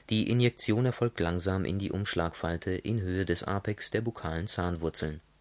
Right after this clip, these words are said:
Bei der Extraktion oberer Zähne ist immer eine Anästhesie der palatinalen Schleimhaut erforderlich.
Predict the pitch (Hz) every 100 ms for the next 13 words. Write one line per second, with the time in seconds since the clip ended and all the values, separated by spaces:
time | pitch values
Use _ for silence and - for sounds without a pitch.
0 | _ _ - 82 85 82 90 - - 87
1 | - 90 101 101 113 107 104 104 - 101
2 | 110 123 - - - - 95 101 110 98
3 | 101 92 95 - 95 85 92 104 101 101
4 | 101 - 90 82 90 98 90 95 98 85
5 | 80 67 82 80 80 78 -